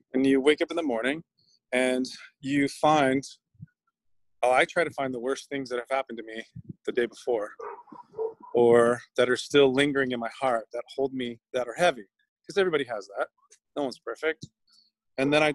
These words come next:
try to go and appreciate those things in ways that I would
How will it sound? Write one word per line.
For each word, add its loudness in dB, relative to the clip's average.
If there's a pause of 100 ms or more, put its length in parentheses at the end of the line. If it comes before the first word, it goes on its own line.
try -2
to -8
go -6
and -6
appreciate -10
those -4
things -6
in -6
ways 2
that -6 (1800)
I 4
would 0